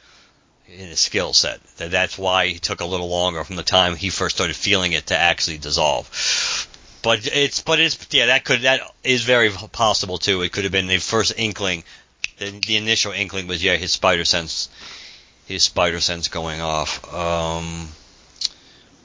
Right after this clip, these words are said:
I'm trying to think of major, th-, ma-, well, obviously we should talk about the s-, we sh-, the Skrulls and what that really means is gonna be, is really open-ended.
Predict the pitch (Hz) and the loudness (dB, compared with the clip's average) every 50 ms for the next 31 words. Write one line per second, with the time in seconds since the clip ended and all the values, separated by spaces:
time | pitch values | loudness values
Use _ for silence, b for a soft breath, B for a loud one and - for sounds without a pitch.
0 | _ _ _ _ - - 90 - - 120 113 98 - - 107 92 95 87 95 98 | _ _ _ _ -20 -18 -10 -6 -2 -2 -2 -2 -2 -6 -6 -4 -4 -2 2 2
1 | 95 95 90 85 87 90 87 78 - - - - - - - - - - - - | 2 2 2 0 -2 -2 -2 -2 -6 -8 -10 -12 -14 -20 -20 -20 -20 -20 -20 -20
2 | 80 78 92 104 104 104 - - _ _ - B B B B B 127 135 147 156 | -18 -10 -4 -2 -2 -2 -2 -6 _ _ -20 B B B B B 2 4 4 4
3 | 147 156 - - 131 120 117 - 117 - 123 117 117 - 113 107 107 98 - - | 4 2 2 2 0 0 0 -2 0 2 2 2 2 2 2 0 0 0 2 0
4 | - - - - _ - - 98 - - - - - - - B B B B B | -2 -2 -2 -4 _ -14 -14 -12 -10 -6 -8 -8 -8 -10 -18 B B B B B
5 | B 175 156 - - - 190 196 196 190 190 180 - 165 147 139 143 135 - 131 | B 0 2 2 2 2 2 2 4 4 2 2 2 2 2 2 0 2 2 2
6 | 131 117 120 120 117 117 113 110 110 110 110 107 101 101 101 92 90 107 104 101 | 2 2 0 -2 -2 0 0 2 2 2 0 -2 -2 -2 -2 -2 0 0 0 2
7 | 98 98 95 95 92 95 101 95 95 104 110 113 110 107 104 101 - 92 104 95 | 2 4 4 4 4 4 2 2 2 2 2 4 4 4 2 0 0 0 -2 0
8 | - 110 98 92 98 98 98 95 95 98 87 - | 0 0 2 2 2 2 2 0 0 0 -2 -6